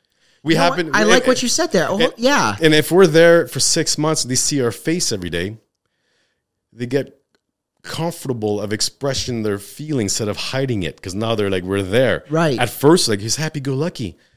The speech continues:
Speaker 1: Well, yeah, maybe they had demons, but now we've been there so long, we're almost like friends. Now they don't feel so bad
Speaker 2: Right,
Speaker 1: letting stuff
Speaker 2: right.
Speaker 1: out, right?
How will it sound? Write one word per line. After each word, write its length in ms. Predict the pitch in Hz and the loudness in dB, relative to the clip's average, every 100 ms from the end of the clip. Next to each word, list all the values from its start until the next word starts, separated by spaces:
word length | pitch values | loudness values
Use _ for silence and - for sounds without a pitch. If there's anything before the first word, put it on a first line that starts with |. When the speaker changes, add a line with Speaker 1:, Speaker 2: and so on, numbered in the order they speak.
| _ _ _ _ | _ _ _ _
Speaker 1:
Well, 180 | 170 175 | -4 2
yeah, 200 | 175 165 | 4 4
maybe 200 | 170 165 | 2 2
they 100 | 156 | 2
had 220 | 156 127 | 2 0
demons, 400 | 175 202 139 165 | 0 4 4 2
but 120 | 139 | 0
now 100 | 156 | 2
we've 100 | 165 | 2
been 120 | 147 | 2
there 80 | 160 | 2
so 180 | 170 160 | 2 0
long, 240 | 135 139 156 | 0 0 2
we're 80 | |
almost 240 | 143 147 135 | 2 0 -2
like 120 | 113 | -4
friends. 340 | - 156 165 120 | -2 -2 0 0
Now 160 | 139 | 0
they 120 | 135 | 2
don't 140 | 135 127 | 0 0
feel 160 | - 156 | 0 0
so 140 | 143 | 0
bad 180 | 117 202 | 0 2
Speaker 2:
Right, 60 | 220 | 4
Speaker 1:
letting 200 | 165 117 | 2 0
stuff 240 | - - | -2 0
Speaker 2:
right. 100 | 185 | 2
Speaker 1:
out, 160 | 143 90 | 0 -2
right? 360 | 87 123 131 | -2 -4 -8